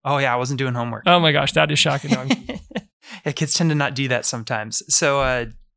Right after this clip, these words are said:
Speaker 1: yeah, and I was just making just really poor decisions, especially early high school. The kids I was hanging out
Speaker 2: Mm-hmm.
Speaker 1: with, the things we would do for activities. And I kept making just life decisions that just were progressively worse. I remember just feeling so empty.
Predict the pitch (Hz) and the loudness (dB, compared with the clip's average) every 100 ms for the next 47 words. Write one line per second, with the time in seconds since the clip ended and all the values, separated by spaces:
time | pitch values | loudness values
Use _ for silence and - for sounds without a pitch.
0 | _ 165 196 156 147 151 147 170 127 - | _ 0 2 2 0 0 0 0 -2 -4
1 | 135 143 175 185 131 110 117 156 165 - | -4 -4 -2 -2 -4 -6 -8 -6 -8 -6
2 | 151 123 - 131 127 113 110 127 120 120 | -8 -4 -4 -4 -6 -6 -6 -6 -6 -6
3 | 123 120 117 117 - 120 113 117 117 147 | -6 -4 -4 -4 -4 -6 -8 -10 -10 -8
4 | 139 131 151 151 143 131 131 131 - 123 | -4 -4 -2 0 2 2 0 -4 -8 -10
5 | 117 120 - 143 135 139 131 131 127 120 | -8 -8 -8 -8 -4 -4 -4 -4 -4 -4
6 | - 123 120 120 117 - - - - - | -6 -6 -6 -8 -6 -6 -8 -20 -20 -20
7 | _ - 135 131 127 - 135 131 196 196 | _ -8 -4 -2 -4 -2 -4 -2 -2 0
8 | 165 165 147 123 127 - 120 127 123 - | -2 -2 -6 -4 -6 -2 -4 -4 -6 -4
9 | 123 127 120 113 117 123 143 - - 127 | -4 -4 -4 -4 -4 -4 -4 -4 -6 -10
10 | 117 - 120 185 185 165 135 110 117 117 | -10 -10 -4 -2 -2 -4 -6 -8 -8 -6
11 | - - _ _ _ _ _ - 143 190 | -6 -6 _ _ _ _ _ -8 -2 0
12 | 185 139 - 160 156 135 - 127 120 120 | 0 -2 -4 -2 -2 -2 -2 -2 -4 -6
13 | - 151 170 | -8 -8 -10